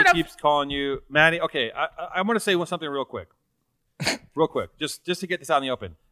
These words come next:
Speaker 2: Maddie and I can barely do a show without stepping all over each other. He, look at him. He's like, he's like the little retarded kid in the front of class who wants to say something really stupid with his hand shooting up in the air. Like, he just steps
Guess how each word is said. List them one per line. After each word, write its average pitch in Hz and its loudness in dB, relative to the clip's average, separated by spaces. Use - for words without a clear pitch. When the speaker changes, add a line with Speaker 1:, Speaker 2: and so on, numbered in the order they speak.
Speaker 2:
Maddie 240 6
and 202 0
I 139 2
can 151 -4
barely 131 2
do 143 0
a 175 0
show 120 2
without 139 0
stepping 165 -2
all 208 10
over 143 0
each 104 -8
other. 87 -12
He, 202 4
look 208 6
at 165 0
him. 98 -8
He's 190 0
like, 208 4
he's 190 2
like 233 4
the 214 2
little 214 2
retarded 190 0
kid 180 -6
in 170 -6
the 151 -4
front 180 -4
of 190 -6
class 160 0
who 147 -8
wants 151 -6
to - -14
say 165 -6
something 151 -8
really 156 -2
stupid 147 -4
with 120 -8
his 110 -14
hand 151 -4
shooting 135 -8
up 117 -2
in 110 -6
the 110 -4
air. 110 -4
Like, 104 -6
he 185 -2
just 196 2
steps - 0